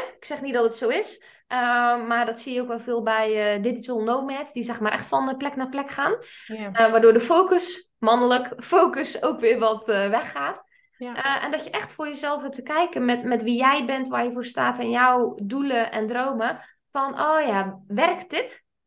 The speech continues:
Speaker 2: Ja.
Speaker 1: Past dit daar dan bij en werkt dit voor mij?
Speaker 2: Ja, precies. Ja,
Speaker 1: Ja.
Speaker 2: hele mooie. Ja.
Speaker 1: Ja. En als het dan het vision board is, oké, prima, dat vision board.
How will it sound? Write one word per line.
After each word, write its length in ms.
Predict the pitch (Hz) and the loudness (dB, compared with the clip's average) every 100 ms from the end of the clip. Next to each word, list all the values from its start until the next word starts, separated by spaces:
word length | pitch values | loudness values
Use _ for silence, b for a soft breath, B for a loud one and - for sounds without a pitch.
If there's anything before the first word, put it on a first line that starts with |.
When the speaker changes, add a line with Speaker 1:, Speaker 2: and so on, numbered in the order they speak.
| _ _ - | _ _ -10
Speaker 2:
Ja. 240 | 233 196 _ | -8 -8 _
Speaker 1:
Past 260 | 339 349 - | -2 0 -4
dit 220 | 285 - | -8 -2
daar 240 | 247 226 | 2 2
dan 200 | 220 214 | 2 0
bij 260 | 202 202 269 | 0 -2 -2
en 140 | 269 | -4
werkt 280 | 269 359 370 | -2 -2 -2
dit 180 | 208 190 | -4 -6
voor 180 | 202 180 | -8 -6
mij? 320 | 143 147 - _ _ _ | -6 -8 -14 _ _ _
Speaker 2:
Ja, 200 | 214 202 | -10 -10
precies. 640 | 202 - 214 196 - - _ | -12 -10 -8 -8 -14 -20 _
Ja, 180 | - 226 | -6 -2
Speaker 1:
Ja. 120 | 208 214 | 0 -2
Speaker 2:
hele 320 | 226 208 226 | -4 -2 0
mooie. 460 | 202 190 190 190 190 - - | -2 -2 -2 -4 -8 -10 2
Ja. 140 | 277 | 4
Speaker 1:
Ja. 260 | 277 - - - | 4 0 -16 -8
En 140 | 285 | -2
als 120 | 311 | -2
het 100 | 277 | -2
dan 120 | 285 | -2
het 120 | 277 214 | 0 2
vision 320 | 320 320 254 | 2 2 4
board 280 | 240 220 247 | 6 6 4
is, 220 | 320 262 | -4 -4
oké, 380 | 254 294 247 233 | -2 2 2 0
prima, 300 | 277 285 180 | -4 -2 -2
dat 160 | 185 | -2
vision 320 | 254 262 240 | -4 -4 -2
board. 280 | 180 147 - | 0 -2 -4